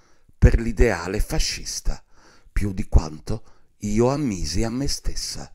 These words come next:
Mi accadde più volte di ripensare, dopo la fine dei nostri comuni studi,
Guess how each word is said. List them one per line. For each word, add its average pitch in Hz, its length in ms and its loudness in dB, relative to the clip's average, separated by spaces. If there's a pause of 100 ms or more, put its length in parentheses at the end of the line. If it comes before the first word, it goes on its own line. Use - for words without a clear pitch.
(2250)
Mi 202 160 -4
accadde 175 540 0
più 196 180 0
volte 139 600 2
di 90 100 -4
ripensare, 101 880 -2 (460)
dopo 90 340 0
la 90 120 -2
fine 95 320 -6
dei 87 160 -6
nostri 95 420 -6
comuni 90 380 -8
studi, 131 500 -2